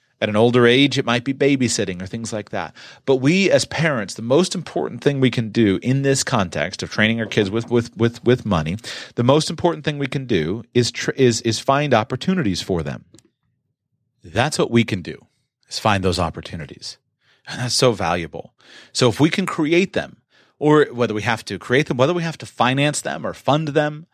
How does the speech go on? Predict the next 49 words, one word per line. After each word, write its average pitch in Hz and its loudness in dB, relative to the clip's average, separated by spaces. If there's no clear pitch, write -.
or 135 4
just 147 -2
be 190 -10
aware 170 4
of 87 0
them, 71 -12
we 107 -6
can 117 -4
make 117 2
tremendous 104 -4
opportunities. 92 -10
I 104 -2
remember 113 2
another 110 2
very 120 2
useful, 113 0
um, 92 -10
time 113 -2
in 110 -4
my 107 0
life. 95 -2
A - -20
friend 123 -2
of 120 -4
mine, 117 -2
uh, 90 -8
had 107 0
a, 101 -4
a 101 -8
bunch 117 0
of, 104 -4
had 98 -4
a, 85 -8
a 73 -8
bunch 117 2
of 107 -4
banana 101 2
plants 95 -8
that 98 -6
are - 0
at, 95 -2
at 95 0
his 95 -2
house, 87 -4
and, 87 -12
uh, 87 -4
he'd 104 0
had 104 2
a, 90 2